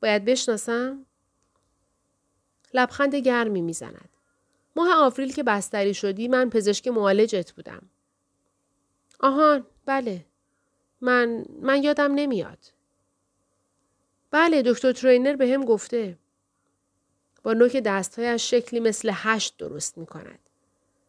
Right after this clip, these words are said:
«فکر می‌کنی بتونی برام تعریف کنی قبل از اینکه این دفعه بیای اینجا چه اتفاقی افتاده؟»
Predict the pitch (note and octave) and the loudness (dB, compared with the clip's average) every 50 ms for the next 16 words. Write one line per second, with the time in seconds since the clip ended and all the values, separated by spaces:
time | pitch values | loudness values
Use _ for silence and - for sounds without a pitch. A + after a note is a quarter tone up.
0 | _ _ - F4 F#4 - F#4 E4+ - E4 D#4+ D#4 D4 E4+ - - C#4+ B3+ G#3+ G3+ | _ _ -4 -4 -4 -2 -2 -2 0 2 2 4 2 2 0 0 0 2 2 2
1 | F#3+ G3 G3 F#3+ - G3+ G3 G3 G3 F#3+ - - - G3 G3 G3+ F#3+ - G#3 A3 | 2 2 0 -2 -2 -2 0 0 0 -2 -4 -6 -6 -4 -4 -2 -2 0 0 2
2 | A3+ A3 G#3+ G3+ G#3 G3+ - G#3 G3+ G3 G3 G3 F3+ - G3 F#3+ F3+ F#3 F#3+ F#3+ | 2 0 0 0 -2 -2 -2 -2 -2 0 0 0 -2 -2 -4 -6 -4 -2 0 0
3 | F#3 F#3 F#3 F#3+ F#3 F#3 F3+ G3 F#3 F3 - - A#3+ A#3 A3 - - F#3+ - G3 | 0 0 0 -2 -4 -2 0 0 0 0 0 -2 -2 -2 -2 -4 -6 -8 -4 -4
4 | F#3+ E3+ F3+ F#3 F#3 F3 - - F#3 F#3 F3 F#3 F#3 G3 G#3 A3 A#3+ B3+ | -4 -4 -2 -4 -4 -4 -6 -6 -8 -6 -4 -4 -4 -4 -4 -8 -10 -12